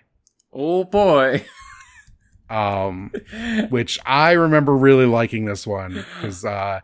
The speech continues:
Speaker 1: I
Speaker 2: this is the one where Kyodai's cool, not the one where Kyodai sucked. <laughs>
Speaker 1: I,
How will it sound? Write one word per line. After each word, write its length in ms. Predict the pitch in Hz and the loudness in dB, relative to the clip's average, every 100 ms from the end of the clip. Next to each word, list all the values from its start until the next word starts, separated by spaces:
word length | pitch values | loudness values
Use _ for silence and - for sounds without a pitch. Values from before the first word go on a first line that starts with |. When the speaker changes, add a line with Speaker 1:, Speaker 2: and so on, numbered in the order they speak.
| _ _ | _ _
Speaker 1:
I 140 | 107 | 2
Speaker 2:
this 160 | 143 165 | 4 4
is 80 | 190 | 4
the 80 | |
one 140 | 170 156 | 4 6
where 100 | 143 | 2
Kyodai's 420 | - 151 139 127 | 4 4 4 2
cool, 480 | - 156 131 110 101 | 0 4 6 4 2
not 260 | 117 123 - | -2 -2 0
the 100 | 131 | -2
one 220 | 120 117 | 0 -2
where 100 | 107 | -4
Kyodai 320 | - 120 101 | -2 -2 -2
sucked. 460 | - 113 101 - 196 | -4 -4 -4 -8 -4
<laughs> 80 | 202 | -2
Speaker 1:
I, 640 | 233 220 - - 247 277 | -2 -6 -2 0 2 0